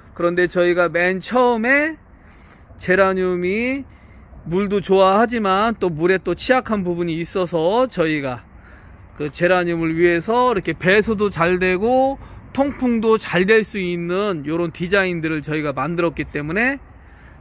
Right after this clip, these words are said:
맨 처음에 제라늄 때문에 이 토분을 만들었기 때문에 저희가 제라늄 전용 토분이라고 요 화분에다가 별도의 이름을 저희가 지어놓은 건데, 다른 이런 다육식물이라든지 뭐 예를 들어서 이런 초아라든지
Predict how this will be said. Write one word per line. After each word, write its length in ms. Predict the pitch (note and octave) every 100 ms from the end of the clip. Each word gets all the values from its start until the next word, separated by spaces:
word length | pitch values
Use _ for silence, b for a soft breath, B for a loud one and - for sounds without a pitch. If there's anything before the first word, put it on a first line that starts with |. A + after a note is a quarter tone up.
| -
맨 260 | C#3+ D#3 D3+
처음에 640 | - A#3 A3 E3+ F#3 B3
제라늄 480 | - E3 E3+ E3+ D#3+
때문에 240 | E3 D#3+
이 100 | D#3
토분을 340 | D#3+ G3 F#3+ E3+
만들었기 640 | C#3+ D#3 D#3 D#3 D3+ -
때문에 580 | D3 D#3+ D#3 D#3+ A3 C4
저희가 320 | G#3+ F3 E3
제라늄 460 | D#3+ E3 E3+ E3 E3+
전용 300 | - E3+ E3+
토분이라고 840 | G3 G#3 G3 E3+ E3 F#3 B3+ C#4+ - B B B -
요 100 | D#3+
화분에다가 840 | F3 B3 B3 G#3 F3+ E3 E3 G3+
별도의 600 | - E3+ E3+ F3+ E3+ D#3
이름을 720 | F3 G#3 G#3+ F#3 G3 G3+ D3+ - B B
저희가 320 | - F3 E3+
지어놓은 440 | - F#3+ G3 F3+ E3+
건데, 480 | E3 D#3+ A#3+ C#4 - B B B B - - - - -
다른 440 | - F#3 D#3+ B2+ -
이런 260 | D3 D3
다육식물이라든지 1600 | - E3 F3 - F3+ E3+ E3+ D#3 D3+ D3+ C#3+ D3 D#3+ G#3+ C4+ D4+ D#4
뭐 280 | G#3+ D3
예를 300 | C#3+ D3 D#3+
들어서 240 | D3 C#3 C3+
이런 220 | C#3+ C#3+
초아라든지 1080 | - B3+ B3+ A#3+ G3 E3+ D3 D#3 A3 C4